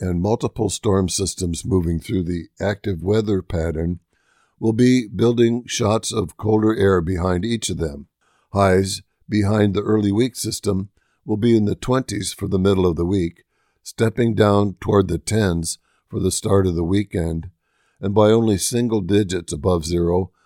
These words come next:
by the start of next week. Lows will follow a similar path, falling below zero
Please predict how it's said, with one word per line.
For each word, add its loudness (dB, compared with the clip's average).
by 0
the 0
start 2
of 0
next -2
week. -12
Lows 4
will 2
follow 4
a 2
similar 0
path, -8
falling 2
below 4
zero 2